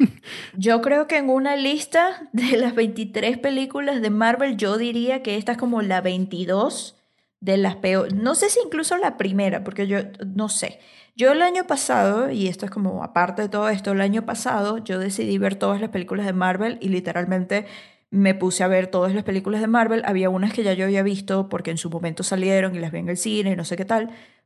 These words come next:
Speaker 2: pero volví a verlas todas porque quería entender como de qué iba el mundo cinemático de Marvel.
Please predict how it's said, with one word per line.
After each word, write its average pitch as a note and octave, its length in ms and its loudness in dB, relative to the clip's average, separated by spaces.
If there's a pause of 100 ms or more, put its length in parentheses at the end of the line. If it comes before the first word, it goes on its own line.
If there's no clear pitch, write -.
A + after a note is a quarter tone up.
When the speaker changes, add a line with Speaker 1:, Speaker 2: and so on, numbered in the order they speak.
(120)
Speaker 2:
pero G3+ 580 2
volví F#3+ 460 2
a G3 60 4
verlas G3+ 380 0
todas G3+ 500 2
porque F#3 340 -4
quería F3 260 -2
entender F#3+ 760 0
como F3+ 240 -2
de F3 160 -2
qué F3+ 160 0
iba F#3 240 2
el F#3+ 80 4
mundo F#3 480 2
cinemático F#3 680 -4
de G3 60 0
Marvel. G#3 500 0